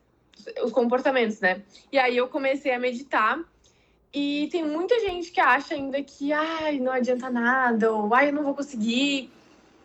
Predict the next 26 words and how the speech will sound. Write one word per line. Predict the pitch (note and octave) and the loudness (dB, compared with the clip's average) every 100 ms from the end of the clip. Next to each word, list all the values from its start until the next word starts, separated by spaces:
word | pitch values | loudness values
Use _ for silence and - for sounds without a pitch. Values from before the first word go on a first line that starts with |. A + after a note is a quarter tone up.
| _ _ - | _ _ -2
E | C4+ B3+ B3 | 0 2 2
desde | A#3 G3+ C4 F4 A4+ | 2 4 4 4 4
que | |
eu | G#4+ | 2
comecei | G4 E4+ E4 D4 | 2 2 2 0
a | |
meditar, | C4+ C4 C#4 C4+ A3 A#3 - _ _ _ | 0 -2 0 2 2 0 -6 _ _ _
eu | - B3+ | 0 2
melhorei | C4 B3+ B3 B3+ C4+ - | 2 2 2 2 -2 -8
muito, | C#4 C#4+ D4+ E4+ D#4 | -4 0 2 0 -2
assim, | C#4+ C#4 B3 | -10 -8 -8
em | A3 B3 | -2 0
muitos | B3 B3 D4 D#4 | 2 2 0 -2
aspectos | D4+ A#3 A3+ | -2 -2 0
da | A#3 | -2
minha | A#3+ A#3+ | -2 -2
vida. | G#3+ G3+ C#4+ - _ _ _ _ _ - | 0 0 0 -6 _ _ _ _ _ -6
E | A#3+ | 2
eu | B3+ | 2
gosto | B3 B3 - | 4 2 -2
de | - | -18
sempre | _ - D4 F#4+ F#4 | _ -8 -6 -8 -6
falar | D#4+ C4 A#3+ - _ _ _ _ | 0 2 0 -6 _ _ _ _
no | C4 | -8
meu | B3+ | -4
Instagram, | B3+ C#4 B3+ | -2 -2 -4